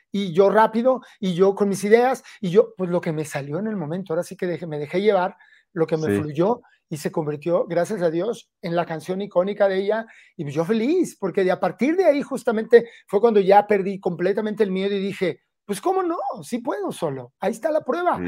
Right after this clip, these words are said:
Speaker 2: Sí.
Speaker 1: Se encantó la coreografía, eh, eh, eh, fue un espectáculo que verdaderamente, eh, de ahí en adelante empezaron a crecer los shows, crecer, crecer, crecer, pero fue gracias a que yo ya agarré esa seguridad de que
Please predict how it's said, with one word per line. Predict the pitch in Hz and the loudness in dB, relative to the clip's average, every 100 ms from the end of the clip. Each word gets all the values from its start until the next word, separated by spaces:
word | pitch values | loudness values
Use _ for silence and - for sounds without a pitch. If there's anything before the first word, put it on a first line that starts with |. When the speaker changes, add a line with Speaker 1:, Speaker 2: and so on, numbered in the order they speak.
| 92 104 | -2 0
Speaker 2:
Sí. | |
Speaker 1:
Se | 240 | 4
encantó | 254 123 175 165 202 | 4 4 -2 -2 2
la | 240 | 2
coreografía, | 262 220 196 185 185 196 190 185 - - - | 4 4 4 2 2 4 4 2 -8 -14 -4
eh, | 175 - | -4 -2
eh, | 185 190 | -4 -2
eh, | 185 - _ _ _ | -4 -6 _ _ _
fue | - 202 | -2 2
un | 226 | 2
espectáculo | 226 190 - 190 190 202 202 202 165 - _ _ _ | 0 -4 0 0 2 2 6 6 6 2 _ _ _
que | 165 | 0
verdaderamente, | 165 165 170 185 190 185 180 196 175 - _ _ _ _ | 2 4 4 4 4 -2 0 0 0 -4 _ _ _ _
eh, | 160 151 180 | -6 -4 2
de | 165 | 2
ahí | 165 | 4
en | 202 | 2
adelante | 214 185 180 196 208 | 2 2 2 2 0
empezaron | 170 180 185 | 0 -2 0
a | 196 | 0
crecer | 180 143 170 190 | -2 -4 -2 0
los | 202 185 | 0 -2
shows, | 185 185 190 | 0 0 -2
crecer, | - 151 151 180 190 | -4 -6 -4 -2 -4
crecer, | 180 156 175 175 180 | -4 -4 -2 -2 -2
crecer, | 160 151 170 175 - - _ | -6 -2 0 0 -4 -20 _
pero | - 175 | -4 -2
fue | 196 | 0
gracias | 196 214 196 226 | 4 4 2 -2
a | 202 | -2
que | 196 | -2
yo | 170 | -2
ya | 175 202 | 0 0
agarré | 208 190 | 0 -2
esa | 190 | -6
seguridad | 202 202 175 170 175 | -4 -2 -2 0 0
de | 190 | -2
que | 190 160 | -2 -6